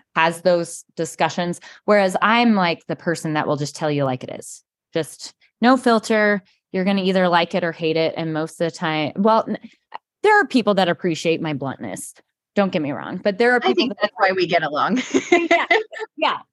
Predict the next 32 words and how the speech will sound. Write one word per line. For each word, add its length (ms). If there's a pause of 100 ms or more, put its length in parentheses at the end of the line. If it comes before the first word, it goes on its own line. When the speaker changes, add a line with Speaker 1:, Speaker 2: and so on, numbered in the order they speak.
(340)
Speaker 1:
So, 380
but 200
then 180
there 200
are 60
people 280
that 220
don't 280
appreciate 520
that 160
at 140
all. 540
And 220
so 300
I 160
think 240
having 840 (360)
the 100
two 400
of 160
us 640 (320)
really 240
complements 680
one 160
another. 460 (340)
Plus, 280
I'm 280
more 680
sales, 640
technology, 1160 (480)
outwardly, 680
m-, 180